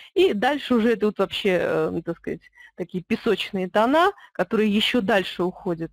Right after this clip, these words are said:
э, естественно, от розового. Давайте посмотрим, с чем же соединить подобные оттенки. Конечно, мы можем предложить, э, оттенки, в которых есть осенняя чистота. Осенняя чистота,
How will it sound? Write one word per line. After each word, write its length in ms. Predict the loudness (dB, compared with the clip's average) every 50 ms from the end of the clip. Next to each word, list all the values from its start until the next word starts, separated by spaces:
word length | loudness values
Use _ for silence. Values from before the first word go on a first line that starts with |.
| -8
э, 220 | -8 -6 -4 -4 -4 -6
естественно, 480 | -6 -6 -6 -8 -6 _ -6 -4 -4
от 120 | -4 -4 -4
розового. 420 | -4 -4 -4 -6 -6 -8 -8 -10 _ -18 -20 -18 -18 -18 -18 -4
Давайте 340 | 0 2 4 4 2 0 -2 -2
посмотрим, 520 | -2 -2 0 0 0 0 2 2 0 0
с 40 | -2
чем 320 | -2 -2 0 2 2 2
же 120 | 0 0 -2 -2 0
соединить 640 | 0 0 2 2 2 4 4 6 6 6 4 2 -2 _ -20 -20 _ _ _ _ -20 -20 -20 -20 -20 -18 _ -2
подобные 540 | 0 0 2 0 0 0 2 2 2 2
оттенки. 640 | 2 0 _ 0 2 4 4 4 2 2 -2 -4 -4 _ _ -20 -20 -20 -20 -20 -20 -20 -6
Конечно, 420 | -2 2 4 4 4 2 2 2 2
мы 140 | 4 4
можем 340 | 4 4 4 2 2 0 0
предложить, 580 | 0 0 0 2 2 2 2 2 2 0 0 -2 -4
э, 600 | 0 2 4 4 4 4 4 4 6 6 4 4 2 -2 _ _ _ _ _ _ _ _ _ _
оттенки, 640 | -2 -2 -2 -4 _ -2 0 0 0 0 0 -2 -4
в 80 | -2 -2
которых 560 | -2 -2 0 2 2 2 2 2 0 -2 -6
есть 560 | -4 0 2 2 2 2 0 _ _ -12 -12 -8 -2 -2
осенняя 720 | -2 -2 -2 -4 -2 0 2 4 4 4 4 4 2 0
чистота. 720 | -2 -6 -14 -14 -8 -4 -2 -2 -2 -4 -6 -8 -8 -10 _ _ _ -4
Осенняя 420 | -4 0 2 4 6 6 6 4
чистота, 640 | 2 -2 -8 -8 -2 0 0 0 2 4 2 2 2